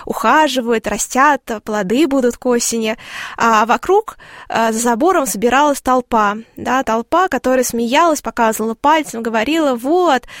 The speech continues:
вы жили там в роскоши, ха-ха, по-, теперь вот поработайте, редиску выращивайте, морковку". А, но они на это никак не реагировали, они ничего не отвечали, ни слова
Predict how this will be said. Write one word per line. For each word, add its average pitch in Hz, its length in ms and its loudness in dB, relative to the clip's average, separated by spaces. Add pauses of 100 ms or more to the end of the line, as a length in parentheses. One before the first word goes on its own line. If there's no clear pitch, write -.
(180)
вы 226 160 -2
жили 277 400 2
там 226 460 -2
в 226 100 -8
роскоши, 285 580 -2
ха-ха, 254 440 0
по-, 233 280 -6
теперь 247 280 0
вот 220 160 -4
поработайте, 240 840 -2 (320)
редиску 247 840 0
выращивайте, 233 760 -2
морковку". 247 600 -2 (640)
А, 226 180 0
но 262 180 2
они 277 360 2 (360)
на 233 120 2
это 262 160 0
никак 269 320 -2
не 247 100 -2
реагировали, 202 560 -2
они 254 240 0
ничего 262 440 0
не 196 140 -2
отвечали, 208 540 -6
ни 330 220 -2
слова 277 500 2